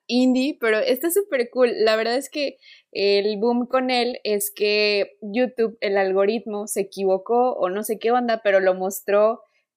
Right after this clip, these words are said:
por segundos, ¿eh? No crean que fue, este, mucho tiempo, si acaso fue uno o dos minutos, lo mostró en el top chart de lo más visto globalmente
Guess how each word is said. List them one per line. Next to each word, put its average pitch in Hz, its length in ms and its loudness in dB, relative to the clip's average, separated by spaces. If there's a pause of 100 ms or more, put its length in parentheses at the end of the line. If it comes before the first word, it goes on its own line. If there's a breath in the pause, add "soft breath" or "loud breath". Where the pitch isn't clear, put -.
por 226 340 4
segundos, 233 580 2
¿eh? 240 140 -2
No 240 180 -2
crean 254 240 0
que 254 140 -4
fue, 220 600 0
este, 165 640 -4
mucho 202 360 -4
tiempo, 220 440 0
si - 100 0
acaso 226 360 2
fue 233 280 0
uno 247 280 0
o 220 40 2
dos 220 160 0
minutos, 233 520 -6 (500)
lo 214 220 4
mostró 214 680 0
en 220 160 -2
el 208 240 -4
top 220 300 0
chart 226 340 -2 (160)
de 185 240 0
lo 185 160 2
más 202 420 -2
visto 208 360 -2
globalmente 208 840 0